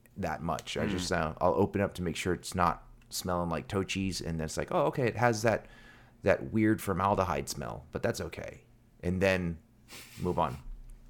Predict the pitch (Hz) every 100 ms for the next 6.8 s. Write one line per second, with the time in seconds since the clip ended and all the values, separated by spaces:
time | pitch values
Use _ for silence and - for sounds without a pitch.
0 | - - - - - - - - - 120
1 | - - 170 87 - 120 117 127 107 104
2 | - 98 90 95 - 92 87 87 98 -
3 | - 82 82 76 - - - - - 85
4 | 82 80 85 76 78 85 - 73 73 -
5 | - - 107 117 98 85 76 - - -
6 | - - - - - - 78 76